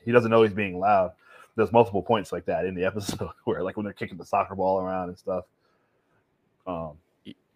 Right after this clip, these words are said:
Speaker 2: yeah.
Speaker 1: so,
Speaker 2: No,
Speaker 1: yeah, that would,
Speaker 2: it's,
Speaker 1: that would
Speaker 2: uh,
Speaker 1: be a challenge.
Speaker 2: Yeah,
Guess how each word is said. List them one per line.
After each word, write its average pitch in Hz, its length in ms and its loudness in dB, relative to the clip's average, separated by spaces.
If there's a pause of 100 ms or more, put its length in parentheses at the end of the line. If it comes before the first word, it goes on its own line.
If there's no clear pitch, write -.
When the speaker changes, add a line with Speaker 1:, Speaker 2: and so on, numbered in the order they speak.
(220)
Speaker 2:
yeah. 87 360 -4 (400)
Speaker 1:
so, - 60 0
Speaker 2:
No, 104 160 10
Speaker 1:
yeah, 98 60 10
that 101 100 8
would, 120 60 8
Speaker 2:
it's, - 80 0
Speaker 1:
that 120 80 12
would 110 60 12 (140)
Speaker 2:
uh, 98 140 8
Speaker 1:
be 87 60 0
a - 20 -8
challenge. 82 540 -8 (1400)
Speaker 2:
Yeah, 87 220 -4